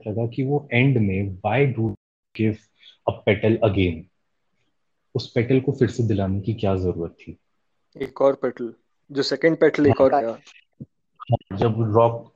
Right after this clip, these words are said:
Speaker 1: रॉक को पेटल दे दिया, वो जिंदा हो गया, उसके बाद एक पेटल अचानक से और आ गया, वो कहाँ से आ गया? जबरदस्ती का डिज्नी को हैप्पी एंडिंग देना,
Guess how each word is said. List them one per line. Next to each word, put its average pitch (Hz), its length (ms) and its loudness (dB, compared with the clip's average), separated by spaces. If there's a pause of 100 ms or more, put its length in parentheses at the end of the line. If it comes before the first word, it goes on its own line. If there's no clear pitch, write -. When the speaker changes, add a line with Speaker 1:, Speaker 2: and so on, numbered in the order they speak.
(120)
Speaker 1:
रॉक 113 320 0
को 127 60 -2
पेटल 113 340 0
दे 107 180 0
दिया, 110 180 0
वो 107 140 0
जिंदा 101 280 -2
हो 107 240 0
गया, 107 140 0
उसके 107 200 -6
बाद 120 120 -2
एक 117 140 -4
पेटल 127 220 -2
अचानक 135 340 -4
से 156 120 -4
और 180 220 2
आ 143 80 0
गया, 110 180 -4
वो 156 160 -4
कहाँ 220 240 -8
से 220 200 -16
आ 208 60 -10
गया? 202 140 -8 (1200)
जबरदस्ती 127 640 0
का 190 120 2
डिज्नी 160 360 4
को 175 140 0
हैप्पी 143 320 0
एंडिंग 160 260 -2
देना, 151 200 2